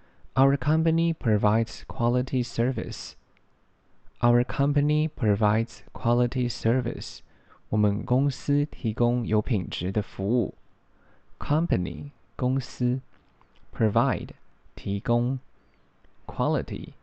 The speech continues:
品质。Service，服务。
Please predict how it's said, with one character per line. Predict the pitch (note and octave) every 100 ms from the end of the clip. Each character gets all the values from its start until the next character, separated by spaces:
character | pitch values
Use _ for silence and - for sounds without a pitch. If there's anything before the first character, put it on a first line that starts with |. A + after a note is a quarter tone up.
| -
品 | - G2+ F2+
质。 | - G2 F2+ F#2+ B2 - - _ - _ _ _ _ -
Service， | - C3 D3 G2+ A#1+ - - - -
服 | - - G2+ F#2+ A#2
务。 | F#2+